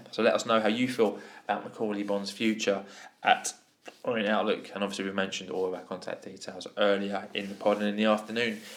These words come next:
the ladies team were in action, and they secured their first win of the year after beating Luton Town ladies three nil at Mile End Stadium. I think Luton Town were top of the league, uh, going into this game, so Orient took the lead on twenty-one minutes when Sophie Le Marchand's effort hit the post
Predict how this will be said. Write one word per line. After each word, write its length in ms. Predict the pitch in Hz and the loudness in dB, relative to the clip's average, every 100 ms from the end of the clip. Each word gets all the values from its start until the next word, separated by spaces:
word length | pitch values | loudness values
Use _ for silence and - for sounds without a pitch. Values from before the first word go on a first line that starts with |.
| - | -10
the 60 | 98 | -6
ladies 520 | 101 110 107 104 104 | 4 4 4 0 -2
team 180 | - 101 | -2 0
were 100 | 101 | 0
in 80 | 98 | 2
action, 480 | 104 - - 101 101 - - | 2 0 -4 -6 -10 -16 -14
and 100 | - 110 | -4 0
they 100 | 107 | 0
secured 400 | - - 107 101 | -2 2 2 4
their 140 | 107 | 4
first 420 | - 117 113 113 | 6 6 6 4
win 160 | 120 110 | -2 0
of 100 | 107 | 0
the 60 | 104 | 2
year 340 | 113 151 147 - | 4 4 4 -2
after 220 | - - | -2 -2
beating 340 | - 101 101 | 0 0 -2
Luton 420 | 101 113 123 113 110 | -2 0 0 -4 -6
Town 280 | - 107 | -6 -4
ladies 480 | 110 113 107 101 98 101 - - | -2 -2 -2 -2 -4 -8 -20 -20
three 440 | - - 135 131 127 | -16 -6 2 2 2
nil 240 | 120 104 - | 2 2 2
at 160 | 104 | -2
Mile 300 | 101 101 101 | -2 0 0
End 220 | - 98 - | -2 -4 -4
Stadium. 380 | - 117 107 | 0 2 2
I 40 | 101 | -2
think 140 | 143 | -4
Luton 160 | 127 110 | -4 -6
Town 180 | - 120 | -6 -6
were 60 | 104 | -6
top 200 | - 107 | -8 -6
of 60 | |
the 60 | 101 | -4
league, 400 | 107 110 98 - - | 0 0 -2 -12 -6
uh, 240 | - 98 101 | -6 -6 -6
going 200 | - 98 | -4 -4
into 220 | 107 113 107 | -4 -6 -8
this 140 | 110 | -8
game, 240 | - 95 98 | -4 -4 4
so 160 | 101 | 6
Orient 280 | 107 104 101 - - - | 6 4 0 -10 -18 -12
took 220 | - 107 101 | -2 -2 0
the 60 | |
lead 420 | 98 98 101 - - | 2 2 2 -4 -12
on 80 | 98 | -10
twenty-one 500 | - 107 104 - 101 | -2 -2 0 -2 2
minutes 200 | 104 - | 2 0
when 80 | 98 | 0
Sophie 260 | 101 101 98 | 2 2 0
Le 60 | |
Marchand's 400 | 101 101 98 98 | 4 4 2 -2
effort 220 | 98 - - | -2 -2 -4
hit 120 | - | -4
the 60 | - | 0
post 420 | 110 101 98 | 2 4 2